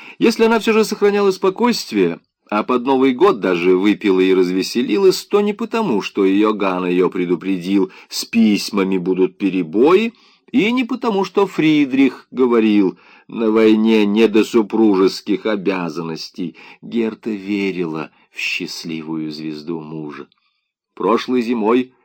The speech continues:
он участвовал в страшных боях за Москву и даже не отморозил ног. А в одном из последних писем Йоганн успокаивал жену:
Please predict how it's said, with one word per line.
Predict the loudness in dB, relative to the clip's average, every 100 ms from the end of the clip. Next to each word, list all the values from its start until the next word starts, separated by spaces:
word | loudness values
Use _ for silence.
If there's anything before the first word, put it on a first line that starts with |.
| _ _ -10
он | -6
участвовал | -6 -4 -6 -2 0 0
в |
страшных | -2 -4 -4 -4 -6 -4
боях | -2 -2 -4
за | -6
Москву | -6 -10 -6 -4 -6 _ _ _
и | -4
даже | -2 -2
не | -2
отморозил | -4 -4 -2 -2 -4
ног. | -2 -4 -6 -12 _ _ _ -8
А | -2
в | -2
одном | 0 2 0
из |
последних | 0 -4 2 2 2 0 -6
писем | -6 -2 -2 2
Йоганн | 2 0 0 -2
успокаивал | -2 -4 -4 0 0 2 2
жену: | 2 2 2